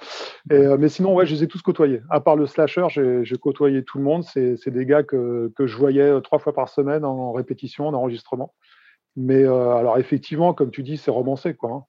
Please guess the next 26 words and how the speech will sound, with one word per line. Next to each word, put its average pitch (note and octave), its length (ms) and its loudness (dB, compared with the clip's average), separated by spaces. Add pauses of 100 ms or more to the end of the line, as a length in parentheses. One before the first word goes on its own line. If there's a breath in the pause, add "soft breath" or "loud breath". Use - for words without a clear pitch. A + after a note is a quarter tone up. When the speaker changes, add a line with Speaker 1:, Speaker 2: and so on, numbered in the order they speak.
Speaker 1:
parce - 100 -18
que, A2+ 100 -6
Speaker 2:
Mhm. B2 60 -2
Speaker 1:
bon, A#2 160 -8 (520)
faut A#2+ 60 -18
bien C3 140 -8
qu'il C3+ 160 -6
y - 20 -4
ait B2 40 -6
une C3+ 60 -2
histoire. D#3 320 0 (440 loud breath)
Mais D3+ 320 6
c'est D3 220 -2
que F#3+ 100 0
des E3 160 4
gens, E3+ 320 2
c'est D3+ 180 -4
que E3+ 100 -2
des D3+ 120 0
gens D3+ 160 0
que - 60 -12
j'ai D3 100 -2
croisés, C3 360 -2 (120)
qui C#3+ 60 -4
existent C3 400 -6
réellement. C3+ 400 -4